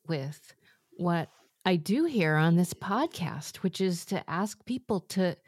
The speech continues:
tell this stuff, because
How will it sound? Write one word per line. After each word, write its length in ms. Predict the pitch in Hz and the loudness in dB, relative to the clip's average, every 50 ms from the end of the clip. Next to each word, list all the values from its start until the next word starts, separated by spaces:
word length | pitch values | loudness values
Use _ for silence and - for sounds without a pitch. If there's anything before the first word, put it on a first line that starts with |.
| _ - _ _ - | _ -20 _ _ -12
tell 640 | - - 269 302 349 359 269 165 139 135 170 - - _ _ _ _ _ _ _ _ _ _ | -4 -2 0 0 2 2 2 0 0 -2 -4 -8 -10 _ _ _ _ _ _ _ _ _ _
this 240 | 185 185 208 233 - | 2 2 2 2 0
stuff, 640 | - - - - 208 185 160 175 - - - - - _ _ _ - - - - - - - - - - _ _ _ _ _ _ _ _ _ _ - | -6 -10 0 2 4 4 4 2 2 -2 -10 -20 -20 _ _ _ -20 -20 -20 -20 -20 -20 -20 -20 -20 -20 _ _ _ _ _ _ _ _ _ _ -2
because 640 | 262 262 214 - 240 262 254 254 247 247 233 220 | 0 0 0 -2 2 2 4 4 4 2 0 -2